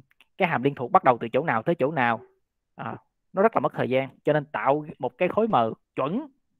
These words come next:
là không đụng gì tới khối M này nữa. Nha. Tạo một khối M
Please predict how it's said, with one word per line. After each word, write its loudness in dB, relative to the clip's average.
là -2
không 0
đụng 2
gì -2
tới 4
khối 0
M 4
này -4
nữa. 4
Nha. 0
Tạo 0
một -4
khối 2
M 0